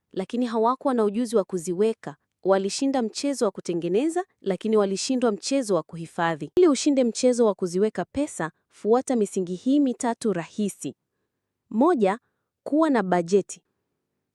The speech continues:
Mbili, weka akiba. Anza na kiasi kidogo tu, haijalishi ni kidogo kiasi gani. Tatu, wekeza.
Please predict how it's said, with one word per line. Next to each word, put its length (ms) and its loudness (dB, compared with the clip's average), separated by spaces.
Mbili, 500 2
weka 520 0
akiba. 460 -4
Anza 320 2
na 120 2
kiasi 320 -4
kidogo 380 2
tu, 280 0
haijalishi 640 0
ni 100 2
kidogo 360 0
kiasi 340 -6
gani. 360 -4
Tatu, 500 -2
wekeza. 640 0